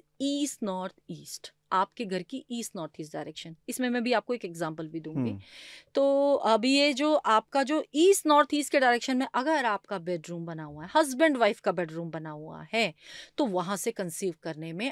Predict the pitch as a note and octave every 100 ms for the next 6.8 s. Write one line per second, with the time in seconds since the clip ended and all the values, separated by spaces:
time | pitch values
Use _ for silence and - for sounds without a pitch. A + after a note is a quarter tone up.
0 | - F3 - - G3 - E3+ B3 D#4 B3
1 | G3+ G#3+ G3 F3 F3 E3+ E3+ E3+ F3+ G#3
2 | G#3 - - B3 - F#3+ D#3 - - _
3 | _ _ _ _ - - _ - G4 A4
4 | - D#3+ - - - F#3+ - C3 - -
5 | E3 _ - B3+ C4 B3 C4+ C#4+ C4+ -
6 | D#4+ F4+ - D4 D#4 B3+ A3